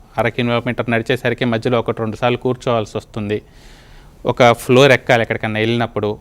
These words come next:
ఒక ఫ్లోర్ ఎక్కాలన్నా కానీ పట్టుకొని, ఏదన్నా సపోర్ట్ ఉంటే కానీ పట్టుకొని ఎక్కలేకపోతున్నాము.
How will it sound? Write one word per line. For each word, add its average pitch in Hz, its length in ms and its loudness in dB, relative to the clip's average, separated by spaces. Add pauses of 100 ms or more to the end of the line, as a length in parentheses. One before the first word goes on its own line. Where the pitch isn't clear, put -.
ఒక 113 140 -4
ఫ్లోర్ 127 320 2
ఎక్కాలన్నా 120 500 0
కానీ 120 300 -2
పట్టుకొని, 123 580 -2
ఏదన్నా 120 260 0
సపోర్ట్ - 680 -2
ఉంటే 123 260 0
కానీ 127 200 -2
పట్టుకొని 131 600 -4
ఎక్కలేకపోతున్నాము. 113 1040 -2